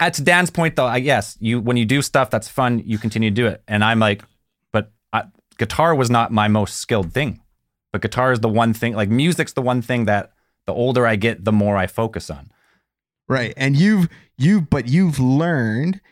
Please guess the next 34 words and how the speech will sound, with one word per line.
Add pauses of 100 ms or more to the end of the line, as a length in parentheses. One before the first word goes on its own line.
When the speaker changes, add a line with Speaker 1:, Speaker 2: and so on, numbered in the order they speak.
(220)
Speaker 2:
and
you
have,
you've
spent
countless
hours
listening
to
music,
a
lot
of
different
genres
of
music,
I
assume.
Like,
you're
always,
when
you,
we
load
up
on
podcasts,
you're
always
listening
to
music.